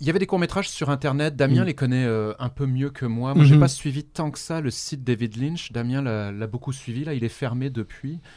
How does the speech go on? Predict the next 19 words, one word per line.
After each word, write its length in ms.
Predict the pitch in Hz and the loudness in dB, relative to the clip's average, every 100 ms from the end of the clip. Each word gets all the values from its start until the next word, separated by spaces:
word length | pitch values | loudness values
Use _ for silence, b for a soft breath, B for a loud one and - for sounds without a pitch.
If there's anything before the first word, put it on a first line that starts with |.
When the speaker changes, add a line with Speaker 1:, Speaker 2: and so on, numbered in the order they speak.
| B B | B B
Speaker 1:
Mais, 300 | 110 110 110 | -2 0 0
euh, 300 | 110 107 104 | 0 0 0
mais 100 | 107 | -2
c'est 140 | 117 131 | -2 -4
sûr 280 | - 170 | 0 0
que, 120 | - 131 | 0 -2
bon, 180 | 113 | -2
de 120 | 123 113 | -2 -2
revenir 680 | 110 117 127 127 139 127 - - - | -2 -2 -2 -2 -2 -4 -8 -20 -14
présenter, 720 | - 120 127 127 - 127 127 | -8 -4 -4 -4 -4 -2 -2
euh, 320 | 113 107 104 | 0 0 -2
Twin 300 | 104 - 117 | -4 -4 -4
Peaks 260 | - 123 - | -4 -10 -12
à 60 | |
Cannes, 500 | 98 - 123 127 127 113 b b b - | -10 -6 -4 -4 -4 -8 b b b -10
euh, 300 | 107 104 104 | -6 -2 -2
donc 140 | 110 120 | -2 -2
ça, 100 | 165 | -2
c'est 180 | - | -2